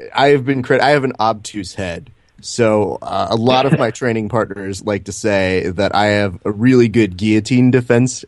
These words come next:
head, um, which is a lie. It's very nice. It's not actually true. I just tell people, I'm like, "If you do it right,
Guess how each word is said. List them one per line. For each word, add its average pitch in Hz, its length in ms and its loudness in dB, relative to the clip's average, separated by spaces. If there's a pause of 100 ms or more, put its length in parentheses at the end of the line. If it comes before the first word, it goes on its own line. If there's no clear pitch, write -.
head, 120 420 2 (460)
um, 107 360 2
which 135 220 4
is 139 220 0
a 131 80 2
lie. 135 340 0
It's 127 220 -4
very 143 260 0
nice. 113 460 -4
It's - 120 -20
not 135 200 0
actually 107 320 -4
true. 101 280 -8
I 101 80 -4
just 127 180 -4
tell 135 120 0
people, 101 240 -2
I'm 98 80 -6
like, 98 180 -6
"If 101 120 -10
you 113 40 -6
do 139 240 4
it 120 80 2
right, 107 400 0